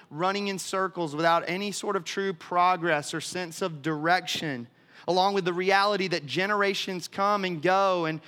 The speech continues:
most of us will be forgotten in the end when all is said and done, the author declares,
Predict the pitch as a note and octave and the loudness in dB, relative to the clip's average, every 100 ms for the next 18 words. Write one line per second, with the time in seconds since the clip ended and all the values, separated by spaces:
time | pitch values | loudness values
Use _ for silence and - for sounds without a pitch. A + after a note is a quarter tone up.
0 | - D#3+ F3 G#3+ - F#3 F#3 - F3+ F#3 | -12 0 2 2 0 0 -2 0 0 2
1 | F#3+ E3 F3 D3+ F3 F#3+ E3+ F3 E3 F#3 | 0 -2 -4 4 4 4 0 -4 -2 -2
2 | F3 F3 G3+ F#3+ D#3+ D#3+ E3+ F#3+ F#3 F#3+ | -2 -2 0 0 -2 0 2 0 0 0
3 | F3+ E3 G3 E3+ F3 G3 A3 F3+ - G3 | 0 2 2 2 2 2 2 -2 0 0
4 | E3+ | 0